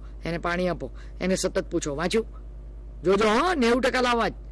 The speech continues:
જોજો હો, મેડિકલમાં જવું છે." આખી એક વ્યવસ્થા છે. અને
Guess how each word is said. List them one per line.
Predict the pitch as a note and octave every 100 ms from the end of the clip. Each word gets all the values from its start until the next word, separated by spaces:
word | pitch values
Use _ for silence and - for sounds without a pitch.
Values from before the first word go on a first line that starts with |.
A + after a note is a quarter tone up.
| - - -
જોજો | G3+ A3+ A3+
હો, | D4
મેડિકલમાં | D4 C4 B3+ A#3 A3+
જવું | G#3 C#3+
છે." | - - - - - - -
આખી | F3 F3 - G3+
એક | E3+
વ્યવસ્થા | D#3+ C#3 C#3 - -
છે. | - - - - - - -
અને | F3